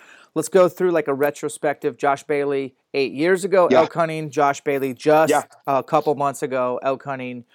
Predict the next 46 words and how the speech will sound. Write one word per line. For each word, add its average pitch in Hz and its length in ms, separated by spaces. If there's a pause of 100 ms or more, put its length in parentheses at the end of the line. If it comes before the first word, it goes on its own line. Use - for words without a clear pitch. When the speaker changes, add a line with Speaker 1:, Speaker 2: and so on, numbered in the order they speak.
(300)
Speaker 1:
What 175 220
do 247 60
you 240 180
see 202 260
are 185 60
the 160 100
differences? 151 680
What 170 200
has 185 160
he 175 160
learned 147 500
from, 160 300
like, 143 140
a 139 40
third 151 280
person 151 500 (560)
looking 175 340
back? 147 300 (240)
W-, 147 180 (160)
where 160 360
is 190 100
he 180 200
on 160 160
his 139 140
learning 156 340
curve? 160 560 (400)
What 143 220
are 165 60
some 147 180
of - 40
Speaker 2:
Yeah. - 60
Speaker 1:
the - 60
things 165 200
he 156 100
don't 151 260
even, 131 340
like, 117 280 (400)
do 160 220
anymore? 156 800
What 151 220
are 175 80
some 160 220
questions 151 540
that 135 140
are 131 40
now 139 340